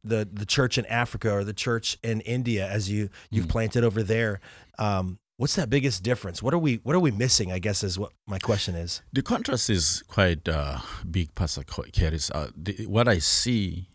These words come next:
Speaker 2: is that, you know, there's a phrase, "As is in the spiritual, so it is in the natural."
Speaker 1: Hmm.
Speaker 2: Um, when you see abundance, quote unquote, in the natural, um,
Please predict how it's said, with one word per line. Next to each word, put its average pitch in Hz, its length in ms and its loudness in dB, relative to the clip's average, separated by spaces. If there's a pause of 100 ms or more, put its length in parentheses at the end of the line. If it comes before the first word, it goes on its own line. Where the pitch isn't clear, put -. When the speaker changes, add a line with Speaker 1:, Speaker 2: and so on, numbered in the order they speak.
(380)
Speaker 2:
is 80 240 -2
that, 80 160 -2 (480)
you 117 100 2
know, 113 140 4
there's 90 240 2
a 87 80 0
phrase, 95 520 -2 (920)
"As 107 380 2
is 87 300 -2
in 90 200 -4
the 85 80 -2
spiritual, 82 720 -4 (520)
so - 280 -2
it 85 180 -2
is 78 120 -4
in 76 140 -4
the 69 60 -6
natural." 73 520 -8 (440)
Speaker 1:
Hmm. 117 160 0 (320)
Speaker 2:
Um, 82 500 0 (180)
when 92 220 0
you 110 120 0
see 95 720 0 (960)
abundance, 95 920 2 (440)
quote 98 300 -2
unquote, 85 480 -4
in 85 160 -2
the 82 100 -4
natural, 80 600 -6 (680)
um, 80 440 -6